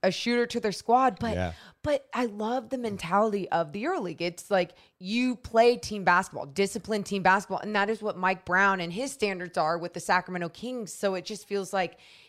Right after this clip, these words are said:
Speaker 1: it's an effortless fit for Sasha and for the Sacramento Kings.
Speaker 2: Adam says, "Any reason you see this guy not coming over next year? I believe what the Kings did this year and also in the playoffs has to help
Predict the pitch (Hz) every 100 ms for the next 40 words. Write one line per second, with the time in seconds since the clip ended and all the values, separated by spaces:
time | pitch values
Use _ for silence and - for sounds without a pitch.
0 | _ 208 190 - - 196 - 202 - 214
1 | 185 - - - 208 - - _ - -
2 | 220 220 208 180 175 - _ _ - 254
3 | 262 - 175 156 - 185 170 240 226 185
4 | 170 180 - 240 180 160 165 147 147 170
5 | - - - 135 160 160 143 107 165 233
6 | 214 165 135 131 117 - 110 107 104 104
7 | - 101 90 95 135 - 156 175 185 190
8 | 196 - 190 151 135 139 143 131 110 -
9 | 131 117 92 110 95 92 - 95 95 95
10 | 95 98 85 - 90 82 - 104 113 -
11 | 90 95 95 -